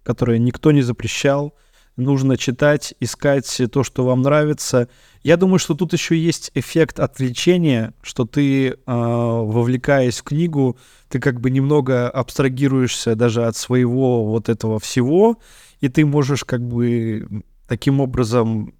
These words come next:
трамплинчик сделать на, на какое-то будущее свое хорошее настроение. Я еще предлагал послушать «Кровосток», посмотреть сериал Afterlife. Ссылка, э,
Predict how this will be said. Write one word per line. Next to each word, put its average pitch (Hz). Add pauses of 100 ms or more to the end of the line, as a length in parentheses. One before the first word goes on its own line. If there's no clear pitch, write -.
(200)
трамплинчик 143
сделать 127
на, 123
на 120
какое-то 127
будущее 127
свое 120
хорошее 117
настроение. 113
Я 156
еще 185
предлагал 147
послушать -
«Кровосток», 139
посмотреть 143
сериал 131
Afterlife. 131 (200)
Ссылка, 165 (140)
э, 131